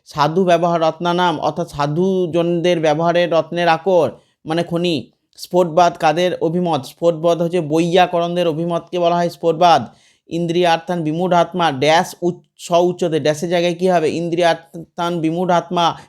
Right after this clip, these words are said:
মিথ্যাচারও হবে, মিথ্যাচারও স উচ্চতে। গীতায় শ্লোক সংখ্যা কয়টি? গীতায় মোট সাতশোটি শ্লোক আছে। পরমানন্দে কোন বিভক্তি? পরমানন্দে হয়েছে সম্বোধনে প্রথমা বিভক্তি।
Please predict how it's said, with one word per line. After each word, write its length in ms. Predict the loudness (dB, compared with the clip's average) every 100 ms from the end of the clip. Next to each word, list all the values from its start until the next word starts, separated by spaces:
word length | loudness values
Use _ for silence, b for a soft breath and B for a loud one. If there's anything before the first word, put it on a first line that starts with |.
| _
মিথ্যাচারও 880 | -8 -4 -4 0 0 2 4 4 4
হবে, 320 | 2 0 0
মিথ্যাচারও 680 | -2 -4 -4 -2 2 2 0
স 100 | -2
উচ্চতে। 840 | -2 -2 -2 -2 0 0 0 -4 _ _ _ -4
গীতায় 460 | -2 2 4 4 2 -4 -16
শ্লোক 300 | -6 -2 -2
সংখ্যা 260 | -2 -4 -2
কয়টি? 320 | 0 0 0
গীতায় 380 | 0 2 2 2
মোট 220 | 2 -4
সাতশোটি 520 | 0 -2 -2 -4 -4
শ্লোক 260 | -4 -2 2
আছে। 460 | 0 0 0 0 -4 b b _
পরমানন্দে 920 | 2 2 2 0 -2 2 4 2 -2 _ _
কোন 220 | -2 -2
বিভক্তি? 420 | -2 -2 -2 -4
পরমানন্দে 580 | -2 0 0 -2 0 2
হয়েছে 300 | 2 0 -2
সম্বোধনে 540 | -2 -2 -2 -2 -2
প্রথমা 380 | -2 -4 -2 0
বিভক্তি। 680 | 0 2 0 0 0 0 -4